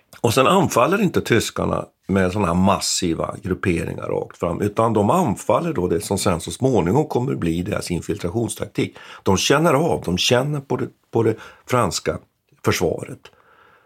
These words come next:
med små grupperingar och anfaller då där de, där de känner att det,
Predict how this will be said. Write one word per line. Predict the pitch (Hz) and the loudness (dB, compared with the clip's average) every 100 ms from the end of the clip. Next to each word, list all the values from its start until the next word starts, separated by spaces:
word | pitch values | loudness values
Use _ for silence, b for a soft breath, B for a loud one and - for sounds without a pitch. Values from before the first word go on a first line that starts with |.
| b b b | b b b
med | 123 | 2
små | - 117 90 | 4 4 4
grupperingar | 87 113 110 139 156 113 - | 4 4 4 4 4 2 0
och | 78 117 | 2 2
anfaller | 95 - 87 95 | 0 0 0 2
då | 92 78 | 2 0
där | 78 85 | -2 -2
de, | 90 - | -4 -2
där | 92 90 | 0 2
de | 95 | 2
känner | - 98 71 78 | 2 0 0 -4
att | - | -4
det, | 92 | -8